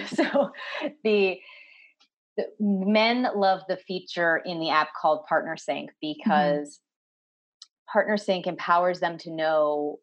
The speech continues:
Speaker 1: and not just men, if you're in a same sex or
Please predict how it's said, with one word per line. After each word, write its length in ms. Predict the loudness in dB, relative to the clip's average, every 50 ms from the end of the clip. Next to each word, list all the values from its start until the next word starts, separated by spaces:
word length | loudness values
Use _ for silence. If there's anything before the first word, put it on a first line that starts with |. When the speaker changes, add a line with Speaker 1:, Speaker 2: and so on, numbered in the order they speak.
| -2
Speaker 1:
and 140 | 0 0 2
not 160 | 2 2 2
just 160 | 0 -2 -4 -2
men, 180 | -4 -2 -2 -2
if 120 | -4 -4
you're 140 | -2 -4 -2
in 60 | -2
a 240 | -4 -6 -6 -6 -8 _ _ _ _ -20 -20 -20 -18 _ -12 -12 -12 -12
same 300 | -10 -2 -2 -2 0 0 0
sex 340 | 2 4 4 4 2 0 -4
or 320 | -2 0 0 -2 -4 -6